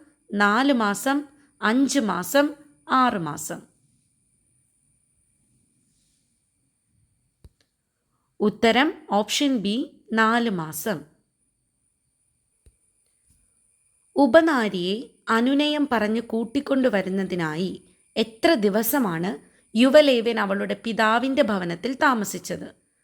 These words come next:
ഓപ്ഷൻസ്: രണ്ട് ദിവസം, മൂന്ന് ദിവസം, നാല് ദിവസം,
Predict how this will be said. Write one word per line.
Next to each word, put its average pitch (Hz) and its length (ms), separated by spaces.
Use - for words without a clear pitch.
ഓപ്ഷൻസ്: 262 640
രണ്ട് 214 440
ദിവസം, 196 420
മൂന്ന് 262 420
ദിവസം, 196 460
നാല് 247 480
ദിവസം, 190 460